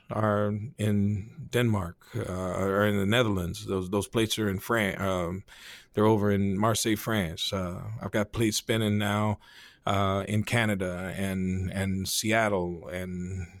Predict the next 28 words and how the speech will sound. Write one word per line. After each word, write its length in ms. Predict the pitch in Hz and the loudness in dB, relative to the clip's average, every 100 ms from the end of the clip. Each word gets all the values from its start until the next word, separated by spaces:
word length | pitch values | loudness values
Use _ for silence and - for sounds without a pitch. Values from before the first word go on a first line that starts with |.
| - | -6
in 140 | 107 | -6
California 680 | - 110 104 - 117 107 92 | -2 0 0 2 2 2 -2
and 260 | 90 92 95 | -4 -2 0
Las 200 | 95 92 | 0 2
Vegas 760 | 107 107 92 82 - - - - | 2 2 -2 -8 -6 -6 -8 -10
and 300 | 98 95 92 - - - - - | -8 -6 -8 -10 -16 -20 -20 -6
up 180 | 107 104 | -2 0
and, 300 | 110 104 101 | 2 2 0
you 140 | 101 98 | -2 0
know, 200 | 92 90 | 0 2
all 180 | 104 113 | 4 4
up 80 | 104 | 2
and 100 | 107 | 2
down 260 | 107 104 | 4 4
the 80 | 98 | 2
East 300 | 104 107 - | 2 0 -2
and 240 | 92 90 - | -2 -2 -4
East 260 | 101 104 - | -6 -6 0
Coast, 480 | 123 95 - - - - - - | 2 2 2 -2 -8 -16 -14 -4
um, 580 | 98 92 90 87 90 - _ _ _ _ - | 0 0 0 -2 -4 -8 _ _ _ _ -4
and 320 | 98 98 90 | 0 0 0
all 180 | - 104 | 2 2
points 380 | 107 123 107 101 | 2 2 2 2
in 100 | 104 | -2
between 480 | 98 - 120 110 98 | 0 0 2 2 2
in 100 | 95 | 0
the 60 | |
Midwest 680 | 98 101 101 113 92 - - | 0 2 4 2 2 -4 -10